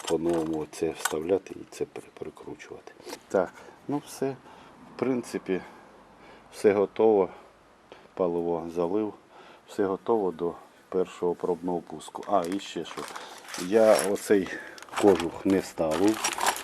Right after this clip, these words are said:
я зовсім його не ставлю. Але дивіться, не беріть з мене приклад, тому що для безпеки ніг та і зовсім для безпеки його потрібно ставити. Ну, це на,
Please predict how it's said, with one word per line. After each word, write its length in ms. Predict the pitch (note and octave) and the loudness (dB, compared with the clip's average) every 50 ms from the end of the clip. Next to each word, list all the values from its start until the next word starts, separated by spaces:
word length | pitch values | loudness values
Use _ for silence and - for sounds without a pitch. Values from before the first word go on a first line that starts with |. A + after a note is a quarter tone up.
| - - | -2 2
я 180 | F2+ F2+ F#2 E2+ | 4 6 6 6
зовсім 460 | E2+ F#2+ G#2 G2+ - - - G#2+ G#2+ | 8 8 8 8 8 8 8 10 12
його 240 | G#2+ A2 G#2+ A2 A2 | 12 12 12 12 10
не 100 | A2+ A2 | 8 8
ставлю. 600 | - - - A2+ A2 G#2 - G#2 G#2+ G#2+ G#2+ - - - - - - - - - - - - - | 6 4 6 6 6 6 6 6 6 6 6 6 4 2 -4 -8 -8 -10 -14 -14 -16 -18 -10 -4
Але 440 | - F#2 F#2+ G2+ G#2 G#2 G2+ G2 F2 - - - - - - - - - - - | 0 2 4 6 6 6 6 4 4 0 -10 -14 -16 -14 -12 -12 -10 -10 -8 -6
дивіться, 640 | F2 F2+ G2 F#2+ F#2+ F#2+ F2 F#2 - - - F#2 E2+ | -2 0 2 4 4 2 2 0 -6 0 0 2 2
не 100 | F2 F#2 | 2 2
беріть 320 | F2 G2 F#2 F2 F2 E2 | 6 6 6 6 6 4
з 40 | E2 | 4
мене 240 | F2 F2 F2 F#2 F2+ | 4 4 6 6 4
приклад, 420 | - - B2 A#2+ - - A#2+ F2 - | 2 2 -4 -4 0 0 0 0 2
тому 260 | - F2+ E2 F2 E2+ | 0 0 2 2 0
що 220 | - - - F2 - - - - - - - - - - - - - - | 0 0 -4 -4 -4 -4 -16 -20 -20 -20 -20 -20 -20 -20 -20 -20 -10 -6
для 220 | F2 F2 F2 F2+ | -2 2 4 4
безпеки 800 | E2+ F2+ F#2 F2 - - - G2 F#2+ F2+ - - - F2+ E2+ E2 - - - | 4 4 2 0 0 0 4 4 4 4 2 0 0 0 0 0 -4 -2 2
ніг 300 | - G2+ A2 A2+ G2+ - - - - - - | 4 6 6 6 6 2 -2 -12 -16 -10 -2
та 120 | - D#2+ | -2 0
і 180 | D#2 D#2 D#2 E2 | 0 0 -2 -2
зовсім 400 | E2 G2 A#2 A#2+ - - G2 F#2 | 2 2 2 2 2 -2 -2 0
для 140 | F#2 F#2 F2+ | 2 2 2
безпеки 640 | F2 F#2+ F2+ - - - F#2 F2+ - - E2+ E2 - - - - - - - - _ _ - - | 2 0 -2 -2 -2 -2 -2 -2 -2 -6 -8 -8 -8 -16 -18 -18 -18 -20 -20 -20 _ _ -8 -4
його 240 | F2 E2+ F#2+ G2+ G2 | 2 4 4 4 4
потрібно 560 | G2 - D2+ - - - E2+ D#2 - F2 E2+ | 2 -2 -6 -6 -6 -10 -8 -4 -4 -4 -4
ставити. 540 | - - - C2+ C2 C2 - - - - - - - - - - | -4 -8 -8 -8 -8 -8 -10 -14 -16 -18 -18 -18 -20 -20 -10 -4
Ну, 140 | G2+ G#2 G2+ - | -4 -4 -2 2
це 160 | - G2+ F#2 D#2+ - - - - - - | 4 4 4 4 0 -10 -20 -20 -20 -12
на, 320 | - E2+ E2+ E2+ E2 D#2 | -6 -4 -2 -2 -2 -4